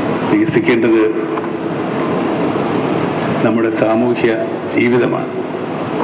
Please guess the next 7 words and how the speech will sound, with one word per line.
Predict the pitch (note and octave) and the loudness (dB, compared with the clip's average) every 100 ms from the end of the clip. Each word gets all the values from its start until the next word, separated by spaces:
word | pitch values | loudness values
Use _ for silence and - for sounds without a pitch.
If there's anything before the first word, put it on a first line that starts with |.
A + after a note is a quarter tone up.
| - - - - - - - | -2 -2 -2 -2 -4 -4 2
സാമൂഹ്യ | B2 C3+ C#3 C#3 B2+ | 4 4 4 2 4
ജീവിതം | C3 C#3+ C#3 C3+ C3+ - - A2+ | 4 4 4 4 2 0 0 2
വികസിക്കണമെങ്കിൽ | A#2+ C3+ C#3 C#3 C3+ B2+ C3 C#3 - - - - - - - A2 A2+ | 2 2 2 4 4 4 2 0 -2 -6 -8 -10 -10 -10 -8 0 4
ദാരിദ്ര്യം | B2+ C#3 C3+ C#3 C#3 D3 | 4 4 2 2 4 4
പരിപൂർണമായും | C3+ C3+ C#3+ C#3+ C#3+ C#3 C3+ C#3 C3 - | 4 4 4 4 4 4 4 4 4 4
തുടച്ചു | C3 C3 B2 | 2 2 2
മാറ്റപ്പെടണം. | A#2+ G#2+ G2+ - | 2 0 -2 -4